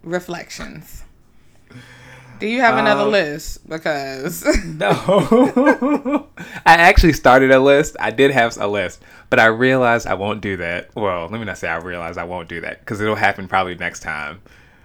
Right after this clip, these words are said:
Speaker 2: Actually, the one thing I said was, "Dude, you are it." <laughs> You're liv-, you're recording in your, you're recording in your move on moment. Like, <laughs> think about it. That's what I said to myself. But my reflection this moment is,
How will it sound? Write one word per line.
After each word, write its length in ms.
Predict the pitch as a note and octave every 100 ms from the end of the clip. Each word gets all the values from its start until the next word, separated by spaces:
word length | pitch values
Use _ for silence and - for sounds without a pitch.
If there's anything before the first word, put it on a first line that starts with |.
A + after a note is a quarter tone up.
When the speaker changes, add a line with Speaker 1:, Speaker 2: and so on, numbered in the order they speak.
| _ - _ -
Speaker 2:
Actually, 340 | C#3+ - C#3
the 160 | C3+ C3+
one 180 | E3 G3
thing 180 | C3
I 40 | A2
said 240 | - G#2+
was, 260 | F2+ F2 A2
"Dude, 400 | G4+ G#4 G#4 - -
you 100 | A4
are 180 | C#4+ C#4
it." 120 | C#4+ -
<laughs> 340 | - - - - _ _ _
You're 160 | D#3+ F3+
liv-, 300 | D3 F3 -
you're 140 | D3
recording 560 | D3+ - A#2 D3+ C3 G#2 A2+
in 160 | A2+
your, 100 | G#2+ -
you're 100 | D3+
recording 420 | C#3+ - D#3 C#3
in 100 | G#2+
your 100 | G#2
move 240 | G2+ G2 F#2+
on 180 | F2
moment. 360 | F2+ E2+ E2+ E2 -
Like, 260 | A2 G#2+ -
<laughs> 280 | - - -
think 140 | C#3
about 300 | C3+ G2+ E2
it. 120 | E2 - - -
That's 200 | C3+ -
what 80 | G#2
I 60 |
said 220 | F2+ G2 F2+
to 40 |
myself. 420 | E2 - D#2 D#2 - - _
But 100 | A#2+
my 100 | A#2+
reflection 520 | A#2+ A#2 D#3 E3 C#3
this 160 | A2+ G2+
moment 260 | G2 F#2+
is, 380 | F2 F2 F2+ F2+